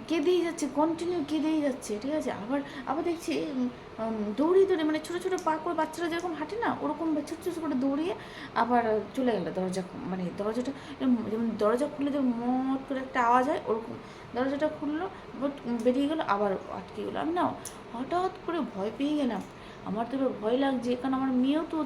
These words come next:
ছোটো, আমি কাকে আবার ডাকবো, সবাই তো একটু, একটু দূরে দূরে সব বসে আছে, একটু ভয় ভয় লাগছিলো। এবার, হ্যাঁ, দেখছি না, কেউ তো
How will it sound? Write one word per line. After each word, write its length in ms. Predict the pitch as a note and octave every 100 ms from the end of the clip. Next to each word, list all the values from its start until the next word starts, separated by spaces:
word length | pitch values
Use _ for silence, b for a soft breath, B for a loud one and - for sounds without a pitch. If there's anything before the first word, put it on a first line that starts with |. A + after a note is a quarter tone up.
| -
ছোটো, 180 | C4+ C4
আমি 180 | B3+ B3+
কাকে 260 | B3+ B3 C#4
আবার 160 | C4+ B3+
ডাকবো, 440 | A#3+ A#3 A3+ A3 A#3+ -
সবাই 180 | C#4 C#4
তো 60 | C#4+
একটু, 220 | - D#4 - - - - - - - -
একটু 140 | C4+ D4
দূরে 320 | A#3+ B3+ C4+
দূরে 200 | C4+ C4
সব 220 | C4 A#3
বসে 240 | G#3+ A#3+ C4
আছে, 240 | A#3+ A#3+ A#3+ B B B -
একটু 260 | B3+ D4 A#3+
ভয় 180 | A#3+ B3
ভয় 260 | B3+ C4+ C4
লাগছিলো। 500 | B3 A#3 A#3 A#3+ A#3+ B B B B B B B - -
এবার, 320 | D4 D4+ C#4
হ্যাঁ, 140 | C#4 B3+
দেখছি 420 | C4 C#4+ - D4
না, 340 | C4+ C4+ C4+ C4
কেউ 220 | C#4 C#4 C#4
তো 220 | C#4+ C#4+